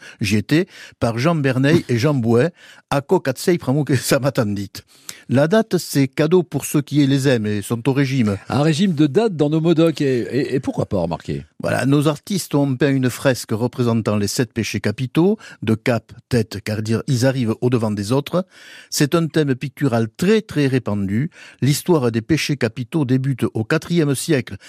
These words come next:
Speaker 1: Pensez si jusqu'à nos jours, l'allégorie a fait des petits.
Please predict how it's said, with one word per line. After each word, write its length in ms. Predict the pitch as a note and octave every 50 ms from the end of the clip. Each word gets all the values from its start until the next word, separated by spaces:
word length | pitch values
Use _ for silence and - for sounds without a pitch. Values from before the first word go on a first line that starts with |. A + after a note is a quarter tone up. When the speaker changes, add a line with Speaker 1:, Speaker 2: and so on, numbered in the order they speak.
| - - _ _
Speaker 1:
Pensez 400 | - D#3+ D#3+ D3+ - - F#3 E3+
si 200 | - - - A#2
jusqu'à 320 | G#2+ C3+ D3 - - D#3 C#3
nos 160 | B2+ A#2 A2+
jours, 260 | A2+ C#3 E3+ F3+ - - - - - _
l'allégorie 680 | A#2 C3 D3 E3 D#3+ D3+ D3 C3 B2+ B2+ C3+ E3+ F3+ - -
a 80 | - A#2+
fait 180 | A2+ - F#3 F3
des 100 | C3+ B2
petits. 480 | - D3 D3+ D3 - F3+ E3+ D3 C#3+